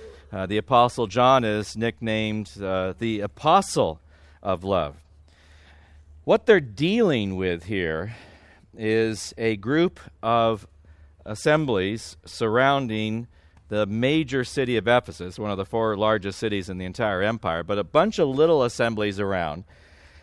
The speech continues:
Uh, and John is trying to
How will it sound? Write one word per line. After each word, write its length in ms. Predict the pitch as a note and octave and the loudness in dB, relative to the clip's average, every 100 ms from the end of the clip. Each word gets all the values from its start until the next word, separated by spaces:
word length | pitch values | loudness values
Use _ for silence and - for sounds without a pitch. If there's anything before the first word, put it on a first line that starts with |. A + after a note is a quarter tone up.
| - - - - | -20 -20 -20 -16
Uh, 100 | F#2+ F#2 | -12 -6
and 340 | A#2+ B2 G#2+ | -4 -2 -6
John 400 | A2 C#3+ F3+ G3 | 0 4 6 4
is 240 | D3 B2 - | 0 -4 -8
trying 640 | - - E3 G3+ G#3 G3 | -12 2 4 6 6 2
to 580 | - C#3 C3 B2 A#2+ | -2 -2 0 2 0